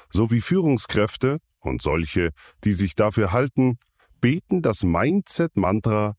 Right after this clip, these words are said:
rauf und runter. Mindset ist in aller Munde. Mindset ist die Basis für Erfolg. Du hast das Richtige, das Falsche oder musst daran arbeiten.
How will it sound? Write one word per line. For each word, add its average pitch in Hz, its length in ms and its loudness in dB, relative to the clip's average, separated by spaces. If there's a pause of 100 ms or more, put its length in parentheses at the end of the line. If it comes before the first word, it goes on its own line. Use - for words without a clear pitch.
(120)
rauf 101 580 -2
und 120 300 0
runter. 76 520 -2 (840)
Mindset 160 640 -2 (300)
ist 90 200 -2
in 73 140 -2
aller 95 280 0
Munde. 76 460 0 (840)
Mindset 82 640 0 (360)
ist - 180 -2
die 117 80 0
Basis 175 680 0
für 98 260 0
Erfolg. - 580 -4 (840)
Du 92 120 0
hast 107 200 -2
das 101 180 0
Richtige, 156 500 0 (360)
das - 180 -6
Falsche 98 520 0 (500)
oder 135 380 2 (220)
musst 123 220 0
daran 113 300 2
arbeiten. 62 720 -4